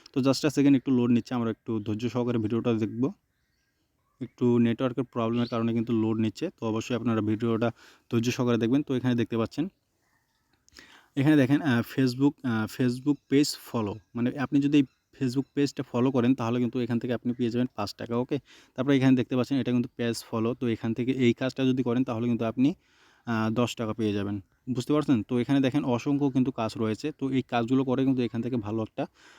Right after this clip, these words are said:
আহ, প্রফিট জেনারেট করতে পারবেন, ওকে? তো এখানে কিন্তু আরও অসংখ্য কাজ রয়েছে এবং কি আরও অসংখ্য কাজ কিন্তু এখানে কিন্তু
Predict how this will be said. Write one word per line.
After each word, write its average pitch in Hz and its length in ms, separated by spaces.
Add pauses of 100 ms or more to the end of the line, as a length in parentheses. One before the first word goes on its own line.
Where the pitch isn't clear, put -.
(240)
আহ, 110 140
প্রফিট 127 420
জেনারেট 113 260
করতে 110 220
পারবেন, 104 240
ওকে? 151 200 (400)
তো 147 60
এখানে 156 180
কিন্তু 156 160
আরও 139 200
অসংখ্য 135 380
কাজ 120 260
রয়েছে 113 280
এবং 127 320
কি 127 120
আরও 127 260
অসংখ্য 139 640
কাজ 123 300
কিন্তু 131 220
এখানে 131 340
কিন্তু 131 180